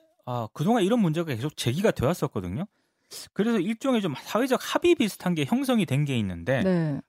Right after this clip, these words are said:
Speaker 1: 국가나 지자체가 해야 할 일은 시민들이 자유롭게 추모할 수 있도록 하는 일이다.
Speaker 2: 음.
Speaker 1: 이를테면 추모할 수 있는 공간을 좀 내어준다든가 아니면 시민들이 자발적으로 애도할 수 있도록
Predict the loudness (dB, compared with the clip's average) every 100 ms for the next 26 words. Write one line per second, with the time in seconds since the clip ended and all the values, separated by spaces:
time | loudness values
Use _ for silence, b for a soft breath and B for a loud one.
0 | _ -8 -2 0 2 0 0 -2 -2 -4
1 | -2 -2 0 0 0 0 -2 0 -2 -4
2 | _ _ -14 -2 2 2 2 0 -2 -2
3 | 0 0 0 -2 -4 -6 -6 -2 2 2
4 | 0 -4 -4 -6 -6 -4 -2 0 0 -4
5 | -8 -10 -4 0 2 2 2 2 2 2
6 | 2 2 -2 _ _ _ -8 -2 2 2
7 | 2 0 -2 0 0 2 2 2 0 0
8 | 2 0 0 -2 -2 -6 -12 -16 -18 _
9 | _ -4 0 0 -2 -2 -2 -2 -4 -4
10 | -2 0 -2 -4 -2 -2 0 0 -2 -4
11 | -6 -2 -2 -4